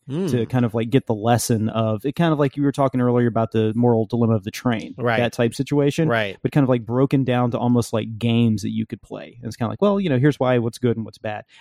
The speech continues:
Speaker 2: I don't know, maybe a little bit too educational, uh, for people and not enough fun, but I'm thinking that that would be a good way to kinda get the philosophy of the show, uh, kind of, like, represented in the theme park.
Speaker 1: I would almost want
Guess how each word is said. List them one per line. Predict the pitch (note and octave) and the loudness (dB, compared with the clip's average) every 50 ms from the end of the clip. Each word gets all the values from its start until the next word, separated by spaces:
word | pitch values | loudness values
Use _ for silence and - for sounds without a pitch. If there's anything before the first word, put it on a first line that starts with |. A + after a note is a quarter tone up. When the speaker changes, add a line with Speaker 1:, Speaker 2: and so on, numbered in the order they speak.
| - | -2
Speaker 2:
I | D#3 | 0
don't | D#3+ D3 | 0 0
know, | B2+ - | 0 0
maybe | D#3+ E3+ F3 D#3+ E3 | 0 0 2 2 2
a | E3 | 0
little | D3 C#3+ D3 | 0 0 -2
bit | C#3 C#3 | -2 -2
too | - D3 C3 | 0 0 2
educational, | B2+ A#2 A#2 - - A2 A2 A2 - C#3+ C#3+ C#3 C#3 - _ - | 2 0 -2 -4 -4 -2 -4 -2 0 0 -2 -2 -2 -6 _ -2
uh, | C3+ C3+ C3+ | 0 0 0
for | - - C#3+ | 0 -2 -4
people | - D3+ D3 - D#3+ D#3 D#3 D3 | -2 -2 -2 0 0 0 2 0
and | C3 A2+ A#2 | 0 0 0
not | A#2+ A#2+ A#2+ | 2 2 2
enough | B2+ B2+ A2 G#2+ | 0 -2 -4 -6
fun, | - _ - G#2+ A2+ B2+ C#3 D3+ C#3+ _ | -10 _ -6 -4 -4 -4 -4 -4 -8 _
but | - A2+ G#2+ - _ _ _ _ _ _ _ _ _ - | -12 -14 -14 -14 _ _ _ _ _ _ _ _ _ -6
I'm | - C3 | -4 0
thinking | B2+ C#3 B2 C3+ C3 A#2 | 0 2 2 2 2 2
that | A#2+ A#2+ A2 | 2 2 2
that | C3+ C3+ | 2 2
would | C#3 B2+ | 2 2
be | C3 | 2
a | B2 A#2 | 0 0
good | A#2 B2 | 0 0
way | A#2 A#2 | 0 0
to | A#2 | 0
kinda | - - B2+ B2 | 0 0 0 0
get | A2 A#2+ A2 - | 0 -2 -4 -2
the | A#2+ A2+ G#2+ | -4 -4 -2
philosophy | - - A#2+ A#2 A2+ A2+ A#2 A2+ - B2 - - B2 A2+ | 0 0 0 2 2 2 2 0 0 -2 -2 0 0 0
of | A2 G#2 - | -2 -4 -6
the | G#2+ | -8
show, | - - - A2 G#2 G#2 G2+ G2+ G2+ G2 _ _ | -6 -4 -2 -2 -2 -2 -4 -6 -8 -12 _ _
uh, | - G#2+ G2+ G2+ G2 G2 F#2+ G2 G#2 - | -6 -4 -4 -4 -6 -8 -12 _ _ -12
kind | - A#2 G#2 | -8 -8 -8
of, | G2 | -8
like, | G#2+ G#2 - - | -8 -10 -8 -8
represented | A2+ G#2+ - G#2+ G2 - G#2 G#2 G2 - - - | -8 -8 -8 -10 -14 -12 -14 -14 -16 -18 -20 -16
in | - A2+ | -14 -14
the | A2+ G#2+ | -14 -12
theme | - A2+ A2 | -12 -14 -14
park. | - - - - - | -14 -16 -20 -16 -4
Speaker 1:
I | - G3 B3+ | -2 0 0
would | D4+ E4 F#4 F#4 | 2 0 0 0
almost | D#4+ C#4 C4+ B3+ B3 A#3 G3 - F#3 | 0 0 0 2 2 0 0 0 -4
want | F#3 G3 F#3+ F#3 F#3 F3+ F3+ E3 - | -6 -2 0 2 2 2 2 0 -4